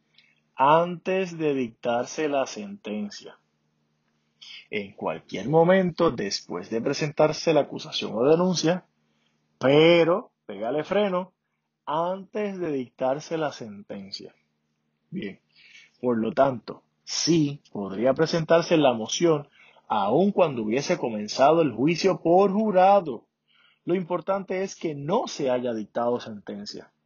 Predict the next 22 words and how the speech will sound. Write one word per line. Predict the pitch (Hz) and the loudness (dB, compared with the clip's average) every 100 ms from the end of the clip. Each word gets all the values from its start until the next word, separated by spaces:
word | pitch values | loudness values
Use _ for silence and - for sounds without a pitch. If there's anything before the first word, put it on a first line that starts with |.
| _ | _
Puede | - 139 | 0 0
tener | 156 180 190 | 2 2 2
el | 208 | 2
jurado | 190 165 180 | 2 4 4
de | 196 | 4
frente | 160 156 220 - | -2 -4 -4 -8
sentado | - 156 - 143 101 - _ _ _ | -8 -6 -2 -2 -2 -8 _ _ _
y | - | -6
el | 120 | -4
loquito | 120 113 143 180 | -4 -6 -2 0
no | 170 | 0
entender | 185 196 196 208 | -2 -4 -4 -4
el | 196 | -4
proceso, | 208 202 247 226 147 107 _ | -6 -2 0 0 -2 -8 _
se | - 165 147 | -6 -2 -2
puede | - 180 220 | -2 -2 -2
radicar | 165 135 117 120 | 0 0 0 -2
la | 117 | -2
proce-, | 113 110 - | -6 -10 -6
la, | 135 123 117 | -2 -2 -4
la | 117 | -6
moción. | 117 107 101 | -8 -10 -12